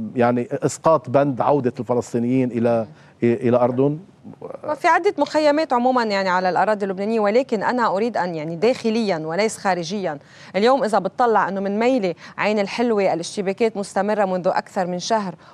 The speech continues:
Speaker 2: وشو عدا ما بدا لي-، لا، لا، لا، ليتم الاغتيال وبالتالي تندلع الشرارة، ومن ناحية تانية كمان فجأة نرى مئات من السوريين،
Speaker 1: آلاف،
Speaker 2: يعني،
Speaker 1: مئات.
Speaker 2: الآلاف،
Speaker 1: آه.
Speaker 2: مئات الآلاف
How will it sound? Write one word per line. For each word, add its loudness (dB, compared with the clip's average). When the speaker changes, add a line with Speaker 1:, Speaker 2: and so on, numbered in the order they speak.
Speaker 2:
وشو -2
عدا 2
ما 2
بدا 4
لي-، 0
لا، 2
لا، 0
لا، -2
ليتم -2
الاغتيال 0
وبالتالي 0
تندلع 0
الشرارة، 0
ومن 2
ناحية 2
تانية 2
كمان 0
فجأة 2
نرى 4
مئات 4
من 0
السوريين، 0
Speaker 1:
آلاف، 2
Speaker 2:
يعني، 0
Speaker 1:
مئات. 2
Speaker 2:
الآلاف، 2
Speaker 1:
آه. -14
Speaker 2:
مئات 0
الآلاف 2